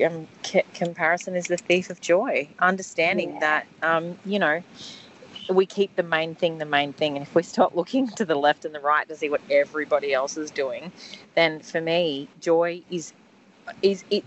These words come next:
Speaker 1: it's elusive. It's not ma-, not many people, if you really boil it down in their lives, have this genuine joy, which is, it's just like this knowing. It's a place in yourself where you can be,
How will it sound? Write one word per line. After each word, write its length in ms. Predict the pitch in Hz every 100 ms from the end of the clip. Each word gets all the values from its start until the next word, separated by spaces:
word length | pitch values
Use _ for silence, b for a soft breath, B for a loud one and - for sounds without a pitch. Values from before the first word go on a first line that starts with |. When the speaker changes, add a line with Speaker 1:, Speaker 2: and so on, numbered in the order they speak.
| - 226
Speaker 1:
it's 180 | 214
elusive. 520 | 240 233 285 - 139 156
It's 160 | -
not 200 | 202 226 -
ma-, 140 | 190 208 -
not 300 | 196 247 254
many 240 | 269 269
people, 420 | - 214 - 165
if 100 | 160
you 120 | 165 156
really 380 | 165 196 208
boil 320 | 208 185 175 170
it 80 |
down 260 | - 147 147
in 100 | 147
their 180 | 143 135
lives, 300 | 139 135 -
have 260 | - 151 -
this 200 | 143 -
genuine 720 | - 156 151 160 160 165 165 165 B B B B B
joy, 460 | - 156 151 139 131
which 300 | 156 - 190
is, 260 | 175 - - B B B B -
it's 220 | 175 -
just 340 | - 190 190 196
like 240 | 180 -
this 380 | 170 165 - -
knowing. 680 | 156 151 147 160 165 151 147
It's 180 | 143 -
a 60 | - -
place 400 | - 156 165 -
in 80 | 180
yourself 500 | 160 - 147 147 -
where 100 | 151
you 200 | 151 151
can 220 | 165 147
be, 460 | 143 143 143 143